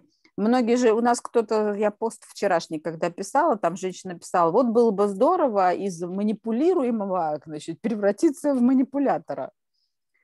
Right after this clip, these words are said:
А, и я считаю, что ничего тут нет хорошего в этой истории, потому что, ну, как сказать,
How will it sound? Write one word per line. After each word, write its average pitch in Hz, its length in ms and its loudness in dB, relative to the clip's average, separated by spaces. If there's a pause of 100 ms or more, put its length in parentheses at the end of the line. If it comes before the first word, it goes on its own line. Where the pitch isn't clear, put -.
(300)
А, 151 340 -10
и 196 500 -6 (1200)
я 160 140 -4
считаю, 170 220 -4
что - 180 -6
ничего 170 300 -4
тут 147 300 -10
нет 151 360 -4
хорошего 170 720 0
в 190 40 -8
этой 165 240 -8
истории, 294 460 -4
потому - 400 -8
что, 165 560 -8 (800)
ну, 170 300 -10
как - 220 -10
сказать, - 340 -14